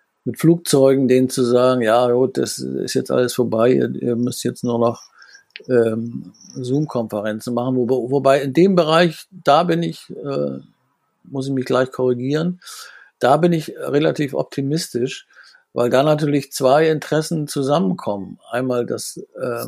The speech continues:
das Interesse eben, sich nicht zu infizieren, aber vor allen Dingen auch das Interesse, Geld zu sparen. Und da glaube ich in der Tat, dass in der gesamten Geschäftswelt, äh, sich, äh, sag ich mal, die, diese Art von, von, äh, Geschäftsreisen, das wird sich halbieren oder, oder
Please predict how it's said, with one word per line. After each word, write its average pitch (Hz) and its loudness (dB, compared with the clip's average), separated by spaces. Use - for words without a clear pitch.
das 127 -2
Interesse 139 2
eben, 127 2
sich 120 -2
nicht 123 -4
zu 135 0
infizieren, 131 0
aber 131 2
vor - 0
allen 113 -6
Dingen 143 2
auch 120 -6
das 123 -8
Interesse, 123 -6
Geld 170 0
zu 135 -6
sparen. 104 -8
Und 113 -6
da 123 6
glaube 151 6
ich 131 -2
in 143 -2
der 131 4
Tat, 139 0
dass 131 -2
in 131 -4
der 127 0
gesamten 135 0
Geschäftswelt, 123 0
äh, 131 -2
sich, 131 -2
äh, 131 0
sag 127 4
ich 123 2
mal, 127 2
die, 123 -8
diese 127 0
Art 123 0
von, 120 -2
von, 120 -4
äh, 127 -6
Geschäftsreisen, 110 0
das - -12
wird 120 -4
sich 117 -6
halbieren 120 2
oder, 110 -2
oder 113 -4